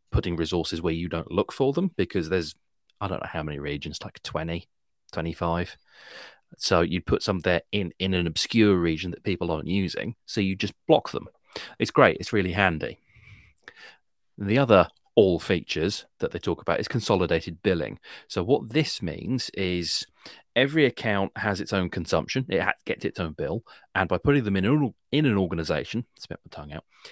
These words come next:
it passes those bills all the way up to the top level. So you get one invoice for the whole lot and you pay once. Now, for S M Bs, that's quite handy because they might not have a finance department. The finance department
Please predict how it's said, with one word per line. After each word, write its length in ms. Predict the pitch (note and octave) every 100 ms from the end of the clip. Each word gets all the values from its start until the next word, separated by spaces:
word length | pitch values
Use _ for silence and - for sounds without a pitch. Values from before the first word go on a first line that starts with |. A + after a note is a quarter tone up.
| _ -
it 180 | F#2+ _
passes 460 | - C#3+ C#3 G#2+ F2+
those 180 | F#2
bills 260 | - F2+ F2
all 120 | E3+
the 80 | B2
way 120 | F#2+
up 160 | F2+ -
to 140 | F2
the 40 | D2
top 220 | C#3+ -
level. 260 | F2+ E2 F2+
So 140 | -
you 160 | F2+ E2
get 180 | - -
one 260 | F#2+ C3
invoice 400 | G#2 F2 F#2 F2
for 120 | - -
the 80 |
whole 240 | - B2+ G#2+
lot 220 | F2+ E2+
and 100 | E2+
you 80 | E2
pay 180 | F#2 D#2+
once. 480 | D2 C2+ - - _ _ _ - - _ _ G2
Now, 120 | F#2+
for 280 | - F2+ F2 -
S 180 | - G2
M 100 | F#2+
Bs, 360 | D3+ G2+ A2+
that's 120 | -
quite 200 | - F#2
handy 600 | - C#3 G#2 D#2+ - G#2+ -
because 460 | F#2+ G2+ F2 - - - - _
they 140 | G2 - - _ _ _ _ -
might 260 | G2 G2+
not 160 | G#2 -
have 160 | G#2+
a 60 | C#3
finance 420 | C3+ E3 F#3 F#3
department. 560 | - - F3 F3 F#3+ F#3+
The 60 |
finance 340 | - G2+ G2 -
department 440 | - G2 - G2